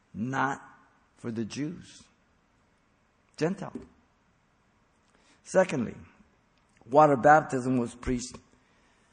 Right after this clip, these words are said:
by John the Baptist. John was commissioned, as you know, by God to baptize.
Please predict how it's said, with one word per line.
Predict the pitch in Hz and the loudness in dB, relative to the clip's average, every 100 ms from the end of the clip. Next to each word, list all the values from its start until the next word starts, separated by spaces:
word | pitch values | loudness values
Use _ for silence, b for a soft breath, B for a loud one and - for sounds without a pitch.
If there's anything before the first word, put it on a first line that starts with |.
| _ | _
by | 104 | -6
John | 110 110 113 | -4 -4 -4
the | 101 | -2
Baptist. | 143 147 - 90 - - - - _ _ _ b b b 113 | 0 0 -2 -14 -16 -18 -20 -20 _ _ _ b b b 2
John | 170 165 160 | 6 6 4
was | 139 | 0
commissioned, | - 147 160 143 135 | 0 2 2 0 -2
as | 120 | 0
you | |
know, | 135 143 | 2 4
by | 120 117 | 4 4
God | 117 135 113 | 4 2 2
to | |
baptize. | 113 127 120 - 113 127 156 - | 0 4 4 2 0 0 -2 -12